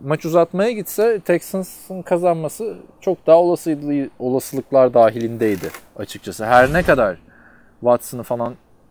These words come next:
kitlediler abi yani. Ama iki tane şey var maçla ilgili notum.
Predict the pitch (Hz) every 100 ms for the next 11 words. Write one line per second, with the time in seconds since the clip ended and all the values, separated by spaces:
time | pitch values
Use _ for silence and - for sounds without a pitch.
0 | _ - - 196 226 185 104 123 92 90
1 | 82 82 - 214 165 247 _ _ _ _
2 | _ 151 - 175 151 135 117 - 120 113
3 | 107 104 - 107 104 165 147 110 -